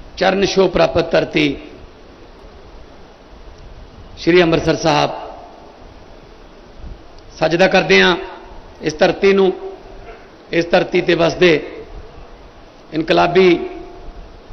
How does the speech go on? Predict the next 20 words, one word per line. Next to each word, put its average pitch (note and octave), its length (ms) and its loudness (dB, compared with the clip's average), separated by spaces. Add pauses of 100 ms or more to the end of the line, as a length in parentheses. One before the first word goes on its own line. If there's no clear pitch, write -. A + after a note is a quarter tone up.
(680)
ਲੋਕਾਂ E3+ 400 4
ਨੂੰ। F#3+ 220 4 (1000)
ਜਿੰਨੀ F#3+ 240 2
ਵੀ G#3 140 2
ਗਿਣਤੀ F#3+ 400 0
'ਚ E3 60 -6
ਤੁਸੀਂ F#3 320 2
ਇੱਥੇ F#3 520 0 (1700)
ਪਹੁੰਚੇ G3 380 2
ਹੋ, F3+ 120 4
ਭਾਰੀ F3 320 2
ਗਿਣਤੀ F3+ 320 0
'ਚ G3 100 -2
ਆਏ F3 140 4
ਪਏ E3+ 240 -2
ਹੋਏ D#3+ 360 0
ਹੋ, E3+ 60 2
ਮੈਨੂੰ E3+ 300 -2
ਦੇਖ D3 200 -4
ਲਿਆ। D#3 240 0